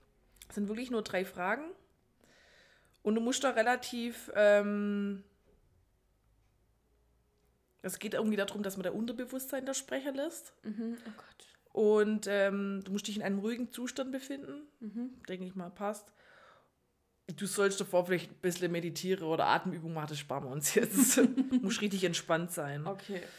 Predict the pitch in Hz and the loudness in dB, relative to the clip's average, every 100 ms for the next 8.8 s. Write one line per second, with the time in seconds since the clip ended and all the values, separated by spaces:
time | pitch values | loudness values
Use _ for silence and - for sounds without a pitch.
0 | - - - - 214 - 196 196 196 196 | -20 -20 -20 -20 -10 2 6 8 6 4
1 | 190 185 180 147 - _ _ _ _ _ | 2 0 -2 -6 -12 _ _ _ _ _
2 | 180 - - 233 220 208 - 214 202 185 | -14 -10 -4 -2 -2 -6 -10 -2 4 6
3 | 190 202 202 233 220 247 247 240 - 226 | 6 0 0 0 0 0 0 0 6 6
4 | 254 247 226 233 233 240 220 202 214 214 | 6 -4 -4 -2 -2 -2 -2 0 2 2
5 | 233 226 214 196 214 220 196 190 208 214 | 0 2 0 0 -2 0 0 0 -2 -2
6 | 190 185 180 185 - 190 190 190 208 233 | -2 -2 -2 -4 -4 -4 -4 0 0 0
7 | 269 220 220 240 226 202 220 208 185 - | 0 2 2 4 4 6 6 2 -2 -4
8 | - 170 165 277 - - 208 | -4 -4 -4 -8 -8 -8 -4